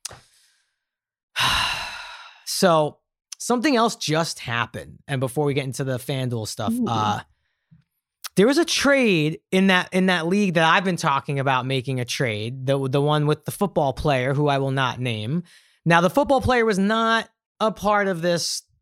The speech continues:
Speaker 1: trade, and neither was I. And it kinda happened, again, this is, like, the problem of being on East Coast, 'cause all these guys are West Coast, came in, in, in the late hours. And I think on the surface, it's not a shady trade. I do think we have voting power, although the trade went through.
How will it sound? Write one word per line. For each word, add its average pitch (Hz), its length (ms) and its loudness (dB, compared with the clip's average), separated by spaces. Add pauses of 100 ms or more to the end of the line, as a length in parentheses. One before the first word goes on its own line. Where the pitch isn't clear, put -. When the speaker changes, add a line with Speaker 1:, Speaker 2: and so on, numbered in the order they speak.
Speaker 1:
trade, 147 480 2
and 160 120 0
neither 185 300 0
was 208 220 2
I. 117 280 2
And 151 180 0
it 156 140 0
kinda 247 260 -2
happened, 214 460 0
again, 165 420 2
this 170 160 -2
is, 165 100 -4
like, 175 160 -2
the 185 80 -4
problem 175 320 -2
of 156 80 -2
being 175 180 -2
on 160 120 -2
East 190 240 -4
Coast, 135 300 -2
'cause 135 140 -2
all 143 140 2
these 139 160 0
guys 135 260 2
are 117 80 -4
West 180 300 -2
Coast, 139 240 -2 (420)
came 180 320 2
in, 185 140 2
in, 175 180 2
in 165 160 2
the 151 80 2
late 147 300 0
hours. 143 640 0 (680)
And 208 320 0
I 196 180 4
think 359 280 -2
on 370 160 2
the 233 80 2
surface, 165 640 -2
it's - 180 -6
not 151 220 2
a 151 60 0
shady 156 360 -2
trade. 156 300 0
I 151 120 2
do 165 220 0
think 208 220 -4
we 175 100 0
have 160 160 2
voting 135 380 -2
power, 139 460 0
although 143 220 -2
the 135 100 -2
trade 175 380 0
went 147 180 -2
through. 160 560 0